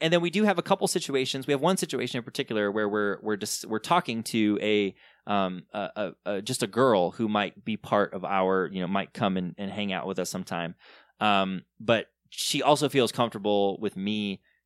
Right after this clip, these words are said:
talking with her separately because now she knows the girl and feels comfortable with her and trusts her. So it's all about, it's all about her, you know, uh, what I get to do a lot of times is all about her trusting the other girl. Um, where I'm typ-,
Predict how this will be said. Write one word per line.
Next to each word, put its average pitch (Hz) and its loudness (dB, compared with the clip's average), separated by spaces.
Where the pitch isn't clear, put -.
talking 113 0
with 92 -4
her 107 2
separately 98 -2
because 104 -6
now 101 0
she 156 0
knows 117 4
the - -4
girl 98 4
and 95 -2
feels 98 -2
comfortable 98 -2
with - -8
her 92 -2
and 90 -8
trusts - -4
her. - -8
So 95 0
it's - 0
all 226 8
about, 156 8
it's 151 2
all 214 6
about 160 4
her, 143 6
you 123 -6
know, 113 0
uh, - -4
what 160 4
I 175 0
get 170 -4
to 143 -10
do 127 4
a 117 4
lot 135 6
of 127 -6
times 117 0
is 107 0
all 113 6
about 110 2
her 117 2
trusting 107 0
the 113 -2
other 101 2
girl. 123 2
Um, 110 4
where 123 0
I'm 190 2
typ-, 170 0